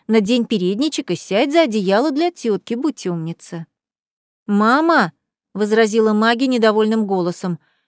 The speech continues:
«Я не хочу сшивать эти лоскутья». «Как? Такие хорошенькие лоскутки, и выйдет такое чудное одеяло». «Это глупая работа», —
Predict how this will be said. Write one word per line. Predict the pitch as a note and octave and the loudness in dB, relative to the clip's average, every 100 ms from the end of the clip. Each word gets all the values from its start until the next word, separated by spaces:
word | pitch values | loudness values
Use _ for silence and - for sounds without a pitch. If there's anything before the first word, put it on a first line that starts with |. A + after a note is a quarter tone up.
| _ | _
«Я | - G3+ | -6 -2
не | A3 | 0
хочу | A3+ C#4+ - G#4 | 0 -2 2 0
сшивать | E4 - D4+ C#4 G#3+ | 0 -2 2 2 0
эти | G#3+ A#3+ | -2 2
лоскутья». | C4+ E4 - A3+ F#3+ F3 E3+ D#3+ _ _ _ _ _ _ _ - | 2 0 -4 -8 -8 -6 -6 -6 _ _ _ _ _ _ _ -2
«Как? | A#3 G3+ - - _ _ _ _ | 2 2 -2 -18 _ _ _ _
Такие | D4 D4 D4+ | -4 0 2
хорошенькие | D4+ D4 F4 F4 D#4 D#4 | 4 4 4 0 -2 -2
лоскутки, | D4 C#4 - C#4+ - A#3 | -2 -6 -6 -6 -4 -2
и | A3 | 0
выйдет | F#3+ B3+ A#3 G#3+ | 2 0 0 0
такое | G3 - G3 F#3+ | -2 0 -2 -2
чудное | - E4 F4+ F4+ F4 | -2 0 0 2 2
одеяло». | F4 F4+ E4 C4 E3 D#3 D#3 _ _ _ _ _ _ _ | 4 2 4 2 0 -6 -16 _ _ _ _ _ _ _
«Это | D4+ D#4+ - A3 | 2 2 0 -2
глупая | F#3 C4 C#4 A3+ G#3+ G#3+ | 2 2 2 4 4 6
работа», — | G#3+ G3 G3 F#3+ F3 | 2 2 -2 -2 -8